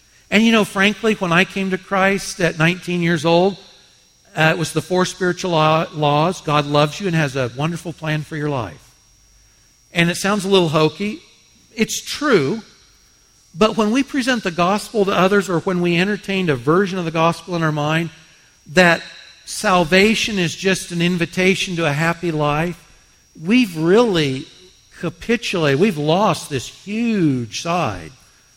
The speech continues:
that God wants us to be aware of, and he wants other people to be aware of.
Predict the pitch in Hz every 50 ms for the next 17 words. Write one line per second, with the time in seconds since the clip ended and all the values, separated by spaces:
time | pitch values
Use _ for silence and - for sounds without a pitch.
0 | _ - 151 160 135 151 156 170 - 175 165 165 156 143 - 175 175 170 - -
1 | 160 147 143 139 131 135 127 127 135 131 - - 202 233 233 220 214 214 202 -
2 | 208 190 190 185 - - 247 262 - - 202 156 147 135 139 135 123 120 117 110
3 | 98 87 87 - -